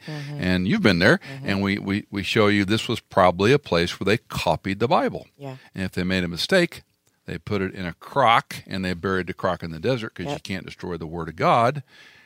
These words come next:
Speaker 2: And in nineteen forty-seven, when that boy threw the rock and heard a clunk,
Speaker 1: We found
Speaker 2: that was
Speaker 1: all
Speaker 2: the
Speaker 1: these,
Speaker 2: discovery
Speaker 1: yeah.
Speaker 2: of the so-called Dead Sea Scrolls. So that gives you an illustration of how these things. Now, formal equivalency,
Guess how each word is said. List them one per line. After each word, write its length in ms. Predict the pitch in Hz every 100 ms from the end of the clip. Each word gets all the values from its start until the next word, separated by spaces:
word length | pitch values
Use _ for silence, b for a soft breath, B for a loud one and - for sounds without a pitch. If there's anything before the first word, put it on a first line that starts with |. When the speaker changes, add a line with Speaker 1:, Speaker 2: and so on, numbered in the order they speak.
| B
Speaker 2:
And 200 | - 90
in 60 | 87
nineteen 440 | 92 - 92 87 - -
forty-seven, 400 | 110 104 - 139
when 100 | 95
that 140 | 90
boy 160 | 101 95
threw 160 | 110
the 120 | 90 85
rock 340 | 104 135 123
and 100 | -
heard 100 | 85 87
a 40 |
clunk, 420 | - 196 202 - - _ _ _ _
Speaker 1:
We 40 |
found 340 | - 135 131 127
Speaker 2:
that 140 | 98
was 180 | 131 131
Speaker 1:
all 60 | 135
Speaker 2:
the 60 |
Speaker 1:
these, 140 | 135 135
Speaker 2:
discovery 440 | 135 92 85 87
Speaker 1:
yeah. 160 | 87 123
Speaker 2:
of 200 | 120 85
the 80 | 82
so-called 420 | - 92 - 82
Dead 160 | 85 82
Sea 140 | -
Scrolls. 320 | - - - - B B B
So 120 | - 127
that 120 | 196
gives 180 | 165 123
you 60 |
an 60 | 117
illustration 480 | 104 - 107 - 92
of 40 |
how 140 | 98 95
these 140 | 95
things. 180 | 82 - B
Now, 180 | 131 101 b b b b _ _ _ _ _ -
formal 460 | 127 139 143 151 -
equivalency, 720 | - 120 107 101 - 80